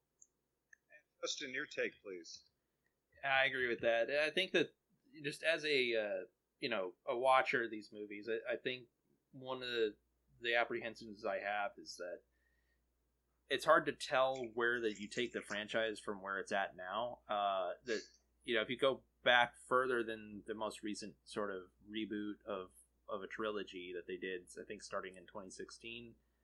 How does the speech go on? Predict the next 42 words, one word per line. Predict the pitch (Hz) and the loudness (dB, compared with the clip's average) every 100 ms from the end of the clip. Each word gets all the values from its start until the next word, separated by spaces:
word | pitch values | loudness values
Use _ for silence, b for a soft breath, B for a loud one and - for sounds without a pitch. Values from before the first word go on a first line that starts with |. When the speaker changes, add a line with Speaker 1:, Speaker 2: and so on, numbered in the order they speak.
| _ - | _ 0
Speaker 2:
the | |
Halloween | 131 131 123 110 | 4 4 4 0
franchise | 113 107 107 101 | 0 0 -2 -4
really | 98 107 101 92 87 - _ - | -2 -4 -2 -8 -12 -20 _ -6
kind | 104 | -4
of | 87 | -4
ran | 92 92 87 85 _ _ _ | -6 -8 -12 -20 _ _ _
into | 104 92 | -8 -6
the | 87 | -6
ground. | 92 90 80 78 _ _ - | -6 -6 -8 -12 _ _ -6
Uh, | 95 90 82 85 - _ _ _ _ | -4 -4 -6 -10 -20 _ _ _ _
many, | 113 123 123 120 | -4 -2 -2 -2
many | 113 104 | -4 -4
sequels. | - 104 - 104 101 98 - - _ _ _ _ | -4 -6 -4 -6 -6 -8 -10 -12 _ _ _ _
Um, | 107 98 90 87 92 87 - | 0 2 2 0 -4 -20 -6
Speaker 1:
Bad | 104 104 - | -2 -2 -4
sequels. | - 95 - - 104 127 | -14 -18 -14 -10 -4 2
Speaker 2:
yeah, | 123 123 - | 6 6 4
<laughs> | |
yeah, | 233 151 151 | 6 8 8
and | 147 | 6
they | 143 | 4
didn't | 143 139 | 2 0
do, | 131 139 | -2 -2
do | 127 135 120 | -2 -2 0
quite | 143 131 127 | 4 4 6
so | 139 | 2
well | 120 123 | 6 6
at | 120 | 4
the | 113 | 4
box | 113 113 131 | 4 4 2
office | 110 - 95 | 2 0 -4
either. | 120 123 123 120 - b b b _ - | -4 -4 -6 -8 -10 b b b _ 2
And | 123 123 120 110 | 4 6 2 2
for | 139 131 | 6 6
a | 127 | 8
long | 139 147 | 8 8
time, | 135 135 127 | 4 4 2
it | 117 | 2
was | 107 | 2
basically | 110 120 110 104 95 | 4 2 2 -2 0
dead. | 113 127 123 120 | 4 6 6 0